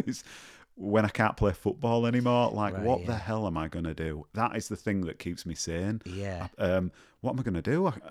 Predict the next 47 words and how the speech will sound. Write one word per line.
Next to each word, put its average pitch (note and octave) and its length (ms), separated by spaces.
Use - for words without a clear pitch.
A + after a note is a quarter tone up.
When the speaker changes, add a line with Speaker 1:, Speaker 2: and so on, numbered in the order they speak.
Speaker 1:
I, G#2+ 120
I, A#2 120
so - 160
I'll A#2 160
have D3 160
to D3 60
find C#3+ 340
another G#2 340
activity G2 840
Speaker 2:
Yeah. F#2 220
Speaker 1:
that F#2+ 80
gives G#2 240
me G2 100
the F#2 120
same F#2+ 400
thing. F2 460
Speaker 2:
Yeah. F#2 360
So G#2 140
Speaker 1:
that A2+ 100
Speaker 2:
what, B2 220
and A2 180
what A#2+ 180
would A#2 140
you A2 80
say G2+ 260
that F#2+ 120
it F2+ 160
gives F#2+ 280
you? E2+ 120
I E2 40
mean, F#2 120
I F2+ 60
guess A2 280
there's E2+ 180
exercise F2+ 520
in G2 80
Speaker 1:
Yeah. F#2 80
Speaker 2:
there D#2+ 120
as D#2+ 120
well, D#2+ 240
but C#2+ 120
is F2+ 120
it, - 180
you F2+ 100
know, E2 120
is D#2+ 120
it - 140